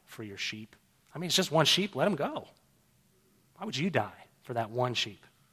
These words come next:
Don't question Jesus' resolve. He went to the cross and he died for you. And so too will he give you everything else you need.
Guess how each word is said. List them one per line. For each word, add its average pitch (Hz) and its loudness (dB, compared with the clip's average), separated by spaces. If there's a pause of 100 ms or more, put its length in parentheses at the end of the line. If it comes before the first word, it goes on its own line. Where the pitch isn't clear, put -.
(2750)
Don't 127 2
question 120 -2
Jesus' 104 -10
resolve. 98 -12 (920)
He - -10
went 127 2
to - -2
the - -14
cross - -8 (200)
and 98 -12
he 110 -8
died 107 -6
for 98 -14
you. 85 -20 (380)
And 123 -6
so 156 8
too 156 6
will 139 6
he 156 0
give 143 2
you 135 -8
everything 156 4
else 131 2
you 131 -4
need. 123 -4